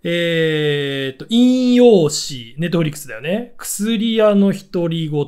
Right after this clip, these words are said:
あのー、マオマオだっけ？なんだっけ？あの、あれね、あれね。うん、僕あれ、あの、漫画かなんかでチラッと見てて、そう、結構好きな感じだったので、アニメちょっと気になるし、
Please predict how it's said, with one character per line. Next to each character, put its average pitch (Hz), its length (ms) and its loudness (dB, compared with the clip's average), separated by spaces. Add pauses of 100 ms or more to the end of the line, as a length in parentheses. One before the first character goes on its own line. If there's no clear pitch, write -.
(460)
あ 127 120 -8
の 123 120 -10
ー、 117 600 -12
マ 151 200 2
オ 165 140 2
マ 120 140 -8
オ 107 80 -14
だ 104 80 -18
っ 101 40 -18
け？ 131 100 -14
な 127 80 -8
ん - 20 -8
だ 117 60 -8
っ - 40 -12
け？ 117 120 -10
あ 120 80 -8
の、 123 180 -8
あ 131 60 -8
れ 131 100 -8
ね、 311 220 4
あ 147 120 -6
れ 131 120 -6
ね。 302 200 2
う 196 140 0
ん、 165 40 0
僕 175 200 2
あ 175 80 4
れ、 180 220 2
あ 185 100 0
の、 180 300 2 (260)
漫 320 220 4
画 339 100 4
か 320 120 4
な 320 100 4
ん - 20 0
か 226 80 2
で 165 80 2
チ 180 140 -4
ラ 208 80 2
ッ 202 40 -4
と 160 80 -8
見 147 80 -4
て 131 120 -10
て、 120 280 -12
そ 156 180 -4
う、 139 60 -8
結 226 180 -2
構 131 100 -8
好 113 40 -10
き 196 360 -2
な 160 100 -2
感 131 160 -6
じ 135 60 -12
だ 127 80 -8
っ 123 40 -20
た 117 120 -18
の 120 100 -20
で、 135 100 -12
ア 135 120 -6
ニ 147 100 -4
メ 147 140 -4
ち 147 80 -12
ょ - 20 -12
っ - 20 -12
と 135 80 -14
気 127 120 -16
に 123 100 -16
な 123 140 -14
る 113 120 -16
し、 190 640 -2